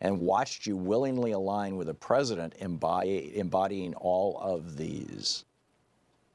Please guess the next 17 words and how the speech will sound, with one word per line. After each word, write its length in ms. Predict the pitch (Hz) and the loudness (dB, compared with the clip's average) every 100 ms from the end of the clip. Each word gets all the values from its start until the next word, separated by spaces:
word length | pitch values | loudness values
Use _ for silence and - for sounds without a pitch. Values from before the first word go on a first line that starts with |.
| _ _ _ _ _ - | _ _ _ _ _ -6
Is 120 | 90 | -2
Donald 280 | - 160 214 | 2 2 2
Trump 240 | - 151 - | -2 -2 -2
going 180 | 131 | -4
to 80 | 117 | -2
destroy 460 | 101 92 - 92 107 | -2 -2 -2 -2 -2
the 80 | 107 | -2
church? 480 | - 87 147 - - _ _ _ _ _ _ _ _ _ _ _ _ _ _ _ _ _ _ _ _ _ _ - | -6 -6 -8 -10 -12 _ _ _ _ _ _ _ _ _ _ _ _ _ _ _ _ _ _ _ _ _ _ -2
Is 180 | 98 104 | 0 4
Mike 240 | 117 139 | 2 2
Pence 300 | - 175 240 | -2 0 0
gonna 200 | - 87 | -2 -4
destroy 400 | 65 - - 62 | -4 -6 -4 -6
the 140 | 52 - | -6 -8
world, 240 | 50 - - - | -8 -8 -10 -6
the 120 | 60 | -4
church? 460 | - 50 50 - | -2 -4 -6 -12